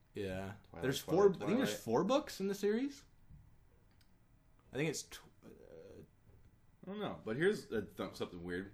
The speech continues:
Speaker 2: The first Twilight was two thousand five, and then here's a Twilight two thousand fifteen. Like, she spends a lot of time writing these books.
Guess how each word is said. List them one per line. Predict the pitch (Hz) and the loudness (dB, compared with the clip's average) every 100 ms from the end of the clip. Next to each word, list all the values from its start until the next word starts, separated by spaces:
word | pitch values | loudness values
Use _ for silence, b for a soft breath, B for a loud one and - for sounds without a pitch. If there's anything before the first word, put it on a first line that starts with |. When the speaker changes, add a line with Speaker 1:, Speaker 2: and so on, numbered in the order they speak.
| - | -10
Speaker 2:
The | |
first | - 156 160 | -2 -2 -2
Twilight | 156 127 120 | 2 4 4
was | 101 95 - | 0 -4 -12
two | - 131 | -10 -2
thousand | 120 104 90 - | 0 0 -4 0
five, | 98 95 85 - | 4 4 2 -6
and | 85 | -8
then | 92 | -8
here's | 92 123 | -6 -6
a | |
Twilight | 110 101 87 85 78 | -6 -4 -2 -2 -4
two | 107 | -8
thousand | 98 92 87 80 | -6 -6 -8 -6
fifteen. | 95 - - 95 69 - | -8 -8 -14 -14 -12 -14
Like, | - - - b b - | -16 -16 -20 b b -14
she | 131 | -12
spends | 131 240 | -4 -2
a | 87 | -2
lot | 80 101 | -2 -2
of | 90 | -2
time | - 110 82 | -4 -4 -4
writing | 85 80 | -8 -8
these | 73 | -12
books. | - 104 98 - | -10 -8 -8 -10